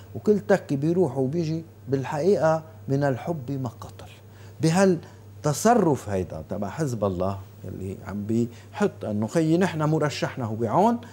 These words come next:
ومرشح ثمانية أذار هو عون"، وبالتالي شو عم بيقول؟ عم بيقول إذا أنا قاعد مثلًا هلا ما هيك من جهة أربعتاش أذار أو قاعد بال-، ب-، ب-، ب-، عند، عند، ب-، ب-، ب-، بالرياض بالسعودية، بقول: "خيي، خيي، هذا،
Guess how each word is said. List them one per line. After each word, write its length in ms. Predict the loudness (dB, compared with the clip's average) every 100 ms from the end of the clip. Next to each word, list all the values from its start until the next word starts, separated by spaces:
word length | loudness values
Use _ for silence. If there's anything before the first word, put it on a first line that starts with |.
| -18 -4
ومرشح 580 | 0 4 4 4 2 -2
ثمانية 380 | 2 2 4 2
أذار 260 | 4 2
هو 160 | 4 2
عون"، 360 | 4 6 4 2 -6 -18 -6
وبالتالي 680 | -2 0 0 0 0 0 -4 -6 -16
شو 200 | -4 2
عم 220 | 2 4
بيقول؟ 440 | 2 0 0 -2 -2 -8 -2
عم 220 | 2 4
بيقول 440 | 2 2 2 0 -2 -6 -4
إذا 140 | -2
أنا 320 | 0 2 2
قاعد 460 | 2 0 2 2 2
مثلًا 520 | 0 2 0 0 0
هلا 240 | 0 -2 -6 -14 -14 -4
ما 200 | 0 0
هيك 280 | 0 -4 -6 -10 0
من 120 | 0
جهة 320 | 2 4 4 4
أربعتاش 640 | 4 4 4 4 2 2
أذار 460 | -2 2 4 4 2
أو 80 | 0
قاعد 460 | 0 2 2 2 0 0
بال-، 340 | 0 0 -2 -4 -14 -4 4
ب-، 260 | 4 4
ب-، 280 | 4 2 2
ب-، 60 | -2
عند، 360 | 0 0 0 0
عند، 260 | 0 2 4
ب-، 680 | 4 2 2 2 0 -2 -2
ب-، 60 | -2 -2
ب-، 300 | -6 -6 -4 -2
بالرياض 640 | 2 6 6 4 2 -4
بالسعودية، 720 | -6 -4 -2 2 2 2 -2
بقول: 260 | -2 -2 0
"خيي، 220 | 0 0
خيي، 200 | 2 2
هذا، 140 | 0